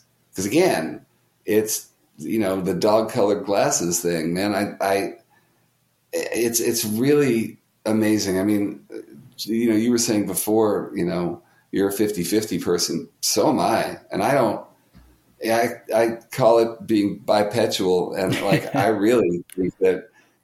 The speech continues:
Speaker 1: everybody should experience it. Like, the, the, that energy yin yang that these two represent i-, is something that people shouldn't miss out on. I never got the whole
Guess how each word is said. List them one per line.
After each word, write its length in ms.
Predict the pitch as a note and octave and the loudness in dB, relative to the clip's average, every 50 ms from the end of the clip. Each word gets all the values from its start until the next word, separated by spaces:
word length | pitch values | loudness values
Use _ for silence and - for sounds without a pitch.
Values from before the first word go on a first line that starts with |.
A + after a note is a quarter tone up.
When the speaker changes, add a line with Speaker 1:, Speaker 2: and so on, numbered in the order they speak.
| _ _ _ _ _ - | _ _ _ _ _ 0
Speaker 1:
everybody 760 | A2 A#2 B2+ C3+ C#3+ C3+ C3+ C3+ B2+ G#2 G2+ A2 G2 F#2+ F2+ | 0 2 4 4 4 4 4 4 2 2 2 2 2 0 0
should 200 | E2+ - G#2 F2+ | -2 -2 -2 -2
experience 600 | F2 F2 - - F2+ F2+ F2 E2+ E2 D#2+ - - D2+ | -2 -4 -4 -2 -2 -2 0 -2 -2 -2 -4 -4 -4
it. 200 | C2+ - - - _ _ _ _ _ _ | -6 -6 -8 -14 _ _ _ _ _ _
Like, 300 | F#2 F#2+ G2 F#2 - - | -4 -4 -4 -4 -4 -2
the, 280 | G2+ G#2 G2+ F#2+ - - | 0 2 2 2 0 -4
the, 380 | - F2 G2 G2 G2 G2 G2 - - _ _ _ _ _ _ _ _ _ - | -6 -4 0 0 0 0 -2 -6 -12 _ _ _ _ _ _ _ _ _ 0
that 300 | A2+ G#2+ G#2 G#2 - - - | 0 0 2 0 -4 -4 -2
energy 840 | A#2 A#2 B2+ C#3 C#3 C3 A2 A2 A2+ A2 G2+ G2 F2+ F2 - - _ _ _ _ _ _ _ _ _ _ _ _ - | 0 2 2 2 2 0 0 0 0 -2 -2 -2 -4 -6 -6 -10 _ _ _ _ _ _ _ _ _ _ _ _ -8
yin 380 | G#2 G2 G#2 A#2 A#2+ B2 A#2+ | -4 0 2 2 4 4 4
yang 360 | A2 G#2+ A2+ A#2+ B2 B2 A2+ G2+ | 2 2 2 2 2 2 2 0
that 120 | G2 F2 | 0 0
these 240 | G2 G2+ G2 - - | 0 -2 0 -2 0
two 140 | - G#2+ G2 | 0 0 0
represent 720 | G2+ G2 G#2 - G2+ F2+ F2+ G#2 G#2+ A#2+ A#2+ A2 - - - - _ _ - - _ _ _ _ _ _ _ _ | 0 0 0 0 -2 0 0 2 2 2 2 0 -2 -6 -12 -18 _ _ -20 -20 _ _ _ _ _ _ _ _
i-, 60 | - A2 | -2 0
is 560 | G#2 G#2 G2+ - - G#2+ G#2+ G#2 G#2 F#2 - | 0 0 0 0 0 0 0 0 0 -2 -2
something 260 | - A2+ A2+ B2+ A#2 | 0 -2 0 0 0
that 100 | A2 G#2+ | 0 -2
people 180 | A#2 A2+ A2 G#2+ | -4 -6 -4 -2
shouldn't 280 | - - G2+ G2 G2+ G2 | -2 -2 -2 -2 -2 0
miss 200 | G2+ G2+ - G#2+ | 0 0 0 0
out 240 | G#2 A2+ C3 B2 | 0 0 0 0
on. 180 | F#2+ F2 F2 E2 | 0 0 0 -2
I 140 | D#2+ C3 C3+ | -2 -2 0
never 320 | A#2+ A#2 B2+ C#3 D3+ C#3 | 0 -2 -2 -2 -2 -4
got 420 | C#3+ - - G#2+ A#2+ D3 D#3 - - | -4 -4 -2 -2 -2 -2 -2 -2 -4
the 100 | F#2 F2 | -4 -2
whole 460 | F2+ E2+ - E2 D#2 - - - | -2 0 0 0 -2 -4 -8 -12